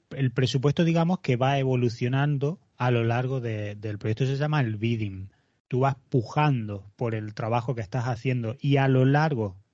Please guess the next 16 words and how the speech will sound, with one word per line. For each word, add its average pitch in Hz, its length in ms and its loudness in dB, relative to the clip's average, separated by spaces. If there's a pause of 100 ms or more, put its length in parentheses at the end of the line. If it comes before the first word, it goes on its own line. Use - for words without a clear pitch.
(160)
del 110 260 -6
desarrollo 117 460 -4
de 135 60 0
ese 151 140 0
proyecto, 151 540 0 (440)
ese 170 260 2
presupuesto 139 580 0
varía. 98 360 -8 (300)
Entonces, 156 320 0
nosotros 139 580 0
en 120 80 -2
el 110 120 -4
departamento 113 600 -2
de, 139 380 2
de 139 340 0
producción, 143 680 0